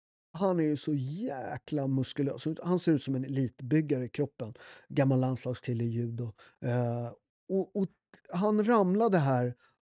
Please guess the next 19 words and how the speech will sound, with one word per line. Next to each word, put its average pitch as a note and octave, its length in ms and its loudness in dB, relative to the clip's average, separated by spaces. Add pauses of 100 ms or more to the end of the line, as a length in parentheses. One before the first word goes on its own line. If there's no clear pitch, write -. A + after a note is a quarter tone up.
eh, B2 240 2
nu, B2+ 160 -2
han D#3 160 -2
är C4 80 -6
sextiofem, C#3 480 -2
han F3+ 100 0
ramlade D#3 360 2
och, C#3 60 2 (420)
jag - 100 -20
tror D3+ 120 -4
han B2+ 80 -2
bröt C3 340 2
bägge B2 320 0
knäna. C#3 560 -6 (600)
Du - 80 2
vet, E3 140 6
om F#3+ 100 6
en F#3+ 80 8
sextiofemåring G#3 1160 6